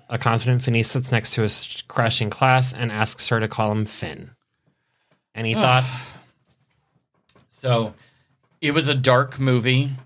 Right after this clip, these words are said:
Speaker 2: with hope, though, which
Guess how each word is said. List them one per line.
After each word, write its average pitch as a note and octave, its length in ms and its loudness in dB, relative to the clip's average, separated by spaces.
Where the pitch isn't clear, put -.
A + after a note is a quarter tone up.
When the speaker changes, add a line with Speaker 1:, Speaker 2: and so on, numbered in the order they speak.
Speaker 2:
with D#3 240 0
hope, - 540 -2
though, F3 500 2
which D3+ 440 -2